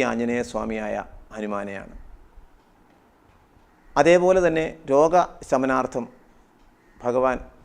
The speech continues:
മഹാവിഷ്ണു നമ്മുടെ മുമ്പിൽ അംശാവതാരമായി അവതരിച്ച സാക്ഷാൽ ധന്വന്തരി മൂർത്തി, മഹാവിഷ്ണുവിൻ്റെ അംശമായ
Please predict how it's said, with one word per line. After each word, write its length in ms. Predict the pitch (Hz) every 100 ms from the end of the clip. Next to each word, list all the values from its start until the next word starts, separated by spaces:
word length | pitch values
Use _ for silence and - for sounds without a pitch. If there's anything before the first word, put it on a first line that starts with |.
| - - - -
മഹാവിഷ്ണു 480 | 117 120 120 - 120 - _ _ _ _ _ 131
നമ്മുടെ 240 | 135 135
മുമ്പിൽ 260 | 123 120 120 - - _ _ - _ _ -
അംശാവതാരമായി 920 | 120 131 139 139 135 135 131 127 127
അവതരിച്ച 360 | 117 107 110 117 110 -
സാക്ഷാൽ 380 | 107 110 - 117 117
ധന്വന്തരി 420 | 101 107 110 107 104
മൂർത്തി, 280 | 101 - - _ _ - - - - - - - _ _ _ _ _ _ _ - - - - _ _
മഹാവിഷ്ണുവിൻ്റെ 680 | 127 139 156 165 170 175 170 180 - - - _ - _ - - - - 143
അംശമായ 500 | 151 156 139 139